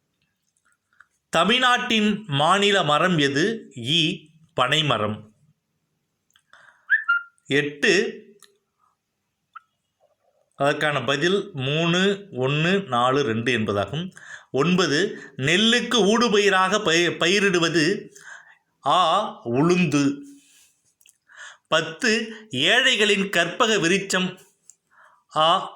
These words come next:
பனைமரம். பதினொன்னு, வேளாண் மந்திரங்கள் எத்தனை? இ, ஐந்து. பன்னெண்டு, தகப்பன் கொடி என்ற புதினத்தின் ஆசிரியர்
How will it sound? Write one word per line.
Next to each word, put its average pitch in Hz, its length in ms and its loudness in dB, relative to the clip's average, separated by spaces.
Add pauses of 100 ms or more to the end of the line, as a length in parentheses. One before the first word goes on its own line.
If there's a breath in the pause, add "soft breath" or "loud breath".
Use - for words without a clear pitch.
பனைமரம். 131 800 -2 (960 soft breath)
பதினொன்னு, 175 800 0
வேளாண் 214 840 2
மந்திரங்கள் 185 1200 0
எத்தனை? 160 840 -2 (1040 soft breath)
இ, 185 560 0 (100)
ஐந்து. 139 880 -2 (1400 soft breath)
பன்னெண்டு, 175 640 0
தகப்பன் 220 680 0
கொடி 226 300 2
என்ற 185 240 2
புதினத்தின் 190 640 0
ஆசிரியர் 180 880 2